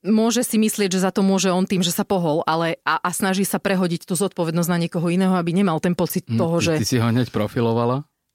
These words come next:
Speaker 1: A ja som ale nebola pripravená na to, aby mi niekto proste v tejto chvíli radil, čo mám robiť,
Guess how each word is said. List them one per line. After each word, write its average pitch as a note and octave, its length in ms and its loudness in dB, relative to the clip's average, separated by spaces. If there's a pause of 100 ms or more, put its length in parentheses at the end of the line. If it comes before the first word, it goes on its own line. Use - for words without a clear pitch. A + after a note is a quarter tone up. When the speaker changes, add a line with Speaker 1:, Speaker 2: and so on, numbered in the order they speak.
(220)
Speaker 1:
A F3 320 -2
ja E3+ 380 0
som - 580 -6
ale E3 240 -2
nebola F3+ 320 0
pripravená E3 560 -2
na D#3+ 160 -2
to, - 80 -2
aby D#3+ 240 -2
mi E3 180 0
niekto D#3 380 -2
proste D3+ 560 -2 (460)
v - 120 -20 (120)
tejto A#3 280 -2
chvíli E3 460 -4 (360)
radil, G3+ 460 0
čo F#3+ 220 0
mám F3 160 0
robiť, F3 320 -2